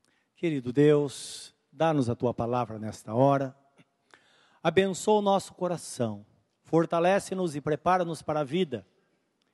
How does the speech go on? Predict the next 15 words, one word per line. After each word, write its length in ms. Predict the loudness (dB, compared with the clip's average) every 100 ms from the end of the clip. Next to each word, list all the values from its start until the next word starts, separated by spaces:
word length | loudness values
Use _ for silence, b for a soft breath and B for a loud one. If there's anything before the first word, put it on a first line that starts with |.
| _ _ _ _ _ _ _ _ _ _ _ _
E 80 | -2
como 220 | 2 2
está 220 | 0 -2
escrito 800 | -2 -4 -4 -4 -4 -8 -10 -10
na 100 | -12
tua 220 | -6 -2 -2
palavra, 580 | -2 0 0 0 -4
que 80 | -12
o 40 | -8
Senhor 160 | -2
alcança 640 | 0 -2 -2 -4 -4 -6 -8
o 20 |
objetivo 500 | -8 -10 -10 -10 -12
certo 640 | -8 -2 0 0 -6 -16 -4
quando 480 | 0 0 0 -2